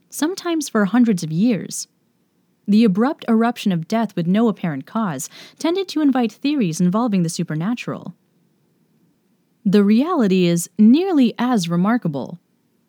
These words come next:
Recent genetic work has traced the plague's evolutionary precursor back to the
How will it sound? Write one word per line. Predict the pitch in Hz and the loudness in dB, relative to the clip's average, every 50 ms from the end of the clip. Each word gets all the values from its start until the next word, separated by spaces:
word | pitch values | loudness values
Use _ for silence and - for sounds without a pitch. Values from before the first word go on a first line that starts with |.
| _ _ _ - | _ _ _ 0
Recent | 202 196 254 294 330 - 359 359 - | 2 4 4 4 2 0 -2 -2 0
genetic | - 277 233 226 214 240 214 - | 2 2 2 4 2 0 -2 -2
work | 170 156 135 160 - | -2 -4 -4 -4 -6
has | - 202 180 | -6 -6 -6
traced | - - - 214 220 208 - | -4 -4 -2 -2 -2 -2 -4
the | 214 180 | -6 -6
plague's | - - 202 196 180 - - | -4 -4 -4 -2 -4 -4 -4
evolutionary | - 233 226 285 269 247 269 294 285 - 233 214 202 190 180 180 | -4 -2 0 0 2 2 2 0 0 0 2 2 2 2 0 -2
precursor | 180 - - 277 294 294 - - 165 143 - - 170 160 156 | -4 -4 -4 -4 -4 -4 -4 -4 -4 -4 -4 -4 -6 -6 -6
back | - - 233 226 247 226 | -6 -6 -6 -6 -6 -4
to | - 247 | -4 -2
the | 196 208 202 | -2 -2 -2